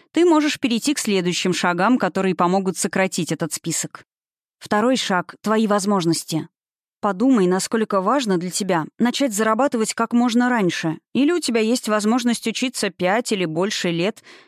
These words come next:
не заботясь о деньгах. В первом случае тебе будет нужно или подрабатывать во время учёбы, или сразу сосредоточиться на получении профессии, которая даст возможность обеспечивать себя в кратчайшие сроки.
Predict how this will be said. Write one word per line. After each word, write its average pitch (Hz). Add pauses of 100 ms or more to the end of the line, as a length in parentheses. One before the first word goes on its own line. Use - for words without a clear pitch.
не 214
заботясь 185
о 185
деньгах. 175 (480)
В -
первом 220
случае 190
тебе 196
будет 190
нужно 208
или 202
подрабатывать 196
во 190
время 185
учёбы, 175 (480)
или 311
сразу 240
сосредоточиться 190
на 180
получении 190
профессии, 180
которая 190
даст 180
возможность 180
обеспечивать 180
себя 175 (300)
в -
кратчайшие 185
сроки. 160